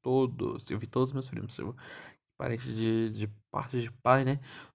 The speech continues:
E ainda mais parte de mãe, porque a irmã mais velha do meu pai é casada com o irmão mais velho da minha mãe.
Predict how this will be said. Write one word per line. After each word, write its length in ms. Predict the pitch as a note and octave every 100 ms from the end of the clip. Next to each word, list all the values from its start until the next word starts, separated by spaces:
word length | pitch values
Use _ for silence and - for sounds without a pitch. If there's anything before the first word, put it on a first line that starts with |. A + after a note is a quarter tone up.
| -
E 80 | F3
ainda 180 | F3
mais 180 | E3+ E3+
parte 280 | F3 F3+ F3+
de 140 | F3+
mãe, 260 | E3+ C#3+ D#3+
porque 720 | C3+ A#2+ A#2+ A2 G#2+ G#2 A#2 - - - - - - -
a 420 | B2 B2 A#2+ A#2 -
irmã 220 | A2+ C3
mais 220 | C3 B2
velha 200 | A2+ A2
do 80 | A2
meu 160 | A2 G#2+
pai 500 | - D3+ E3 B2 -
é 60 | -
casada 480 | - A#2 B2+ B2 C3+
com 140 | C3
o 20 | C3+
irmão 220 | B2+ B2+
mais 180 | D#3+ D#3
velho 180 | D3+ D3+
da 120 | D3+
minha 180 | D#3+ F#3
mãe. 400 | F3 D#3+ C#3+